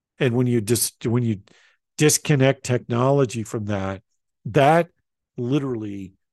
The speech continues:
drives a wedge in their entire control system, which is why it's going to fail. You can't do complex operations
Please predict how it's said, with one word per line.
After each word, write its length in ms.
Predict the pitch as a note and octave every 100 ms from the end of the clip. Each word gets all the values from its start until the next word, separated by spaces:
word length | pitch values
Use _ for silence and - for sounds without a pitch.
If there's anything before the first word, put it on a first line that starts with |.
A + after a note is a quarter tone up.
| _ _ _
drives 420 | - B2+ A#2+ F#2
a 60 | G#2
wedge 360 | A2+ B2 A2
in 80 | G2+
their 140 | G2
entire 340 | F#2 - A2 G2
control 360 | F#2+ - G#2+
system, 360 | F#2+ G#2+ - G2
which 220 | F#2+ F#2
is 120 | F#2
why 220 | F2+ G2+ G#2+
it's 140 | F#2+
going 240 | - F2
to 80 | E2
fail. 400 | - F2 D2+ - _ _ _ _ _ _ _ -
You 140 | B2
can't 500 | A#2+ - F#3 G3 -
do 460 | A#2+ C#3 C3 B2+ A#2+ - _ _ _ -
complex 560 | D#3 D3 - C#3+ -
operations 800 | B2 A2+ A2+ G#2+ G#2 - B2 -